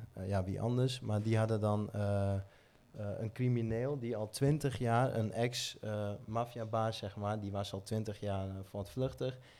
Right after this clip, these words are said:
En die hebben ze opgespoord. En zijn enige vraag was van, "Maar hoe dan? Want ik, ik heb alles afgedekt."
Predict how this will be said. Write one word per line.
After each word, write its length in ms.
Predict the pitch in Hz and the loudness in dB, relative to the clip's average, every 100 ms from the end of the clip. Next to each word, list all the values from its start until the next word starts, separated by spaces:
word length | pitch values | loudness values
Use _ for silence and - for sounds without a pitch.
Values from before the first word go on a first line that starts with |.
| - | -12
En 180 | - 110 | -2 0
die 140 | 120 | 4
hebben 180 | 120 117 | 4 4
ze 140 | 120 | 0
opgespoord. 760 | - 131 147 117 - 95 90 - | 0 0 -2 -6 -4 -6 -6 -8
En 340 | 107 110 107 - | -2 0 -2 -6
zijn 200 | - 113 | -6 0
enige 320 | 135 139 135 | 2 2 -2
vraag 300 | - 113 107 | 0 0 0
was 260 | 101 101 | 0 -2
van, 280 | - 95 95 - - _ _ _ _ - | -2 -2 -2 -6 -20 _ _ _ _ -6
"Maar 320 | 110 107 107 | 0 2 2
hoe 200 | 107 143 | 4 4
dan? 240 | 117 92 71 | 4 2 -2
Want 240 | 95 - | -6 -4
ik, 200 | 113 - - | -8 -8 -12
ik 180 | 107 | -4
heb 180 | 123 117 - - | 0 0 0 -6
alles 360 | - 139 151 - | 4 6 6 2
afgedekt." 640 | 120 139 - 101 85 - | -2 -2 -2 -4 -4 -6